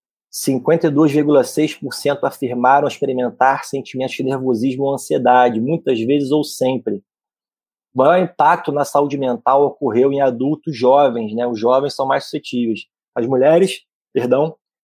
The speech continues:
e nas pessoas com antecedentes de depressão. Aí você, quem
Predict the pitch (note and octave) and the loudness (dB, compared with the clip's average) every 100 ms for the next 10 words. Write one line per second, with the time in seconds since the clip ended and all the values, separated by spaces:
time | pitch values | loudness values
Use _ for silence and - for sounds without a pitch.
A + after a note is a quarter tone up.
0 | _ _ F3 F#3+ F#3 F3+ - D#3+ E3 E3 | _ _ 0 0 2 -2 0 0 0 -2
1 | - D#3 D#3 D3+ - E3+ C3+ C3+ C#3+ - | -4 -4 -2 -2 -2 -2 0 -2 -4 -6
2 | D3 D3+ D3 - - B2+ A2+ A2 A#2 C3+ | -2 0 0 0 0 0 2 0 0 -2
3 | - D3+ - - F#3+ | -2 -4 -4 -2 -2